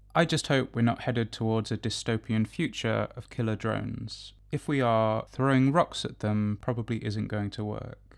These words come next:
Rather than worry about humanity's inevitable downfall, I instead drew my attention to the summer school's social dinner event at Saint James's College. This was included in the price of the summer school,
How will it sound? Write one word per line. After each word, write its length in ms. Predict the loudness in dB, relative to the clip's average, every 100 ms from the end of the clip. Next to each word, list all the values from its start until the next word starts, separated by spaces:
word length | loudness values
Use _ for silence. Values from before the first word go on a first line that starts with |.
| -20 -2
Rather 300 | 6 6 6
than 220 | 2 4
worry 260 | 6 6 4
about 420 | 2 4 2 0
humanity's 680 | 0 4 4 4 0 -2 0
inevitable 560 | 0 0 -4 -8 -6 -2
downfall, 800 | 2 4 2 0 0 0 -4 -6 -2
I 60 |
instead 420 | 2 2 2 -2 0
drew 160 | 2
my 160 | 4 4
attention 680 | 2 2 2 2 2 2 0
to 100 | -2
the 140 | -2
summer 260 | 0 2 2
school's 380 | 2 -2 -2 -2
social 400 | -2 -4 -4 -4
dinner 340 | 0 0 0
event 540 | -2 -2 -2 -4 -10 -12 -12
at 140 | -10
Saint 300 | -4 -2 -2
James's 460 | -2 -4 -4 -6 -6
College. 760 | -4 -4 -6 -12 -16 -18 -20 -4
This 180 | -2 0
was 160 | 2 2
included 560 | 2 4 4 2 0
in 140 | 0 0
the 60 |
price 300 | 2 0 0
of 100 | -2
the 80 | -4
summer 280 | -2 0 0
school, 600 | -2 -2 -2 -2 -4 -6